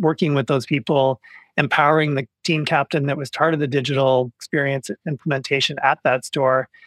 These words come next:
and educating them about how to use it, how not to use it, and what the desired outcomes are.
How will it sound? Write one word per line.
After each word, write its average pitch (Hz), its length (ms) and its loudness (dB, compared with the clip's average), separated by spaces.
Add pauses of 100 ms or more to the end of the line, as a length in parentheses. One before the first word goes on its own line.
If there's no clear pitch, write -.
and 143 340 0
educating 143 460 2
them 139 120 0
about 131 300 0
how 147 240 0
to 151 80 2
use 139 280 -2
it, 139 200 0
how 147 220 -4
not 139 320 0
to 147 100 -2
use 127 240 0
it, 127 200 0 (220)
and 139 200 0
what 143 240 0
the 135 320 2
desired 127 360 0
outcomes 123 460 0
are. 127 240 -2